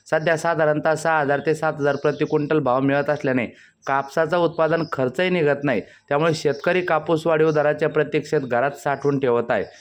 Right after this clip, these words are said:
मजुराचे स्थलांतर. माळमाथा परिसरातील अनेक गावातील शेतमजुरांनी ऊस तोडण्याच्या हंगामाला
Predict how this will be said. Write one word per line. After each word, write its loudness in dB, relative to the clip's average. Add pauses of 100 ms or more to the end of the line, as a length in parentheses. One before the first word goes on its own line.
(180)
मजुराचे 2
स्थलांतर. -2 (300)
माळमाथा 2
परिसरातील 0
अनेक 0
गावातील 0
शेतमजुरांनी 0
ऊस 0
तोडण्याच्या 2
हंगामाला 0